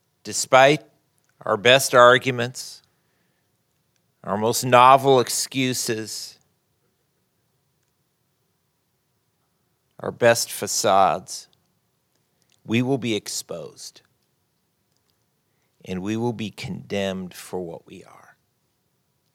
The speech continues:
evildoers. And that sentence, that will be crushing because it will be final. Look at verse twenty-eight.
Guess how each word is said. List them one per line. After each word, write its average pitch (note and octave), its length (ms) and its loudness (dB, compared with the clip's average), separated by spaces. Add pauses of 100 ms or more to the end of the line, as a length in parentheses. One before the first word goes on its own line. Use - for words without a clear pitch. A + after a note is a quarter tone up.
(760)
evildoers. - 760 -20 (2250)
And - 120 -14
that A#2 180 -6
sentence, - 720 -10 (1800)
that - 140 -8
will - 80 -8
be - 140 -14
crushing - 600 -8 (2000)
because G2 340 -10
it - 80 -20
will E2+ 120 -16
be F#2+ 100 -20
final. - 480 -20 (1400)
Look B2 180 -8
at - 60 -2
verse - 280 -6
twenty-eight. E2+ 680 -16